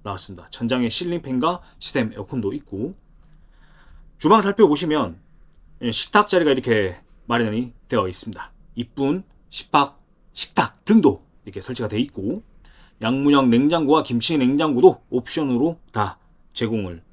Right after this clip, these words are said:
해 드립니다. 천장에 시스템 에어컨이 있습니다. 그리고 기역자형, 어, 싱크대가 설치가 되어 있고 코너 창이 있어서 굉장히 채광이 좋은 것 같습니다. 삼 구짜리 인덕션과 고급스러운 후드도 이렇게 설치가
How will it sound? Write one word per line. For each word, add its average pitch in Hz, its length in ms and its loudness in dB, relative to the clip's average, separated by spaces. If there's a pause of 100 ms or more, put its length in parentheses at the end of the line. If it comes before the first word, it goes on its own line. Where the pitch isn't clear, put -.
(220)
해 107 160 -6 (160)
드립니다. 95 400 -14 (320)
천장에 127 540 -2
시스템 - 280 -4
에어컨이 107 640 -4 (140)
있습니다. - 400 -10 (960)
그리고 143 160 -2
기역자형, 196 760 4 (140)
어, 110 160 -6
싱크대가 139 960 2 (120)
설치가 - 360 -6
되어 120 240 4 (100)
있고 147 480 -2 (460)
코너 208 320 0
창이 208 300 0
있어서 107 480 -4 (480)
굉장히 156 340 0
채광이 180 840 0 (180)
좋은 120 180 0
것 98 80 -4
같습니다. - 340 -14
삼 165 160 -6
구짜리 165 220 -2
인덕션과 180 560 0 (220)
고급스러운 131 420 -2
후드도 110 480 -2
이렇게 101 240 -10
설치가 101 540 -8